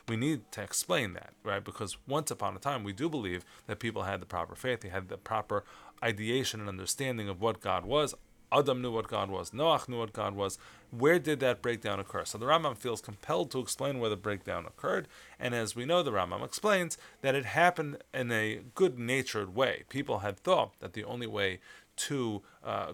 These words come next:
connect with the, the ineffable, to the, the, the, the, uh, God that they couldn't see, was to use the forces that God created that they could see,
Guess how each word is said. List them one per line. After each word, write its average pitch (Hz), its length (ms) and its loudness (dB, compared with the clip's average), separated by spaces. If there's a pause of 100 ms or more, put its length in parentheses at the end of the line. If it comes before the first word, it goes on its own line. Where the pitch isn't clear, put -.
(140)
connect 131 480 -2
with 101 280 -4
the, 90 220 -10
the 98 220 -8
ineffable, 98 640 -2
to 98 200 -4 (260)
the, 104 100 -4
the, 98 200 -4
the, 98 240 -4
the, 95 300 -8 (160)
uh, 95 160 -6
God 120 260 4
that 107 100 -8
they 104 80 -8
couldn't 113 360 -6
see, 160 220 0
was 110 220 -2
to - 160 -8
use 127 440 -4
the 120 180 -8
forces 147 560 -6
that 104 180 -6
God 107 300 -2
created 117 360 -4
that 98 120 -10
they 107 80 -6
could 143 300 -6
see, 82 300 -4